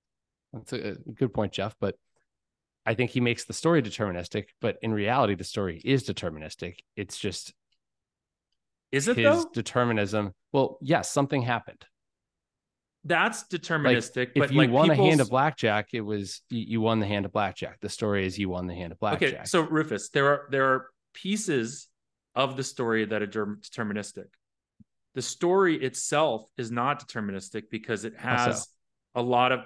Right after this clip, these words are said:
Speaker 2: it has a lot of layers in terms of, like, what, you know, if you went back in history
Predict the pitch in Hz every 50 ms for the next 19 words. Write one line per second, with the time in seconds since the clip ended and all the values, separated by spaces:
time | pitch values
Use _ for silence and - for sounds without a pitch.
0 | - - 131 127 147 156 170 180 190 175 165 151 151 151 151 147 131 123 151 190
1 | 220 160 113 110 104 104 117 127 123 120 - - 135 131 127 117 131 123 110 -
2 | 123 120 120 120 113 - _ _ _ _ _ _ _ _ _ _ _ 123 110 120
3 | 131 131 135 - - _ _ _ _ 156 175 151 117 110 107 107 - _ _ _
4 | _ - 151 135 139 165 208 226 247 196 156 143 139 135 147 120 107 139 131 -
5 | - 117 101 92 107 135 147 -